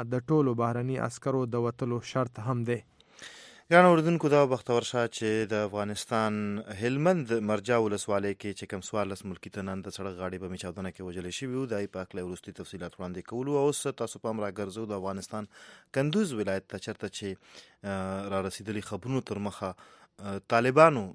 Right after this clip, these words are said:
Speaker 2: د یو درنې جګړې وروستو، آه، چارداري چې کومه ولسوالي ده، هغې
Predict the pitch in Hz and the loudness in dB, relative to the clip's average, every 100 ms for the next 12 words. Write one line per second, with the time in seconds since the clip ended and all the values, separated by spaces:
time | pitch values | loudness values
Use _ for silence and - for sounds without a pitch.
0 | 85 101 101 104 104 107 104 98 104 143 | -10 -8 -6 -6 -4 -4 -6 -6 -4 -2
1 | - 110 95 - - _ 95 101 98 92 | -2 -6 -6 -14 -20 _ -14 -10 -8 -10
2 | - 101 90 110 127 147 107 92 101 98 | -4 -2 0 0 2 2 0 -6 -10 -8
3 | 95 95 90 98 90 98 95 92 - 95 | -6 -6 -8 -6 -6 -6 -8 -10 -12 -10